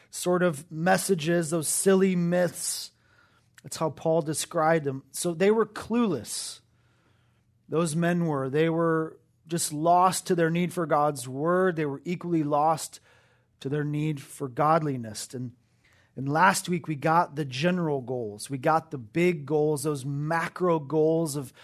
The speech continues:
what we're supposed to be chasing with godliness. You may remember we called it the diet and the exercise. We learned from Timothy that he was to be nourished on the Word of God and he was to be training in the Word of God.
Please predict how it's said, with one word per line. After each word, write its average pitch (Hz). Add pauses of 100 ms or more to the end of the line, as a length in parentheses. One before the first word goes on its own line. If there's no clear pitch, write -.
(220)
what 175
we're 175
supposed 175
to 170
be 160
chasing 175
with 160
godliness. 139 (920)
You 139
may 151
remember 165
we 151
called 160
it 160
the 160
diet 170 (200)
and 151
the 160
exercise. 131 (720)
We 131
learned 156
from 170
Timothy 196 (240)
that 143
he 208
was 208
to 175
be 156
nourished 175 (120)
on 220
the 190
Word 151
of 123
God 135
and 147
he 156
was 165
to 165
be 160
training 180
in 208
the 180
Word 143
of 110
God. 107